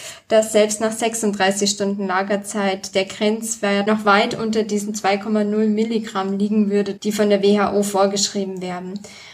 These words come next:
Und dann nimmt eben das Wasser das Kupfer auf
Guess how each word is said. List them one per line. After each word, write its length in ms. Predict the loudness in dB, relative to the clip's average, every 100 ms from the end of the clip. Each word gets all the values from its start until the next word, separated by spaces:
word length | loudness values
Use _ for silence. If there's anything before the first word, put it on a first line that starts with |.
| -20 _ -2
Und 180 | 2
dann 120 | 2 2
nimmt 200 | 0 0
eben 320 | -2 0 0
das 220 | 0 2
Wasser 280 | 0 2 0
das 220 | 0 -2
Kupfer 540 | -6 -6 -4 -2 0
auf 320 | 0 0 -4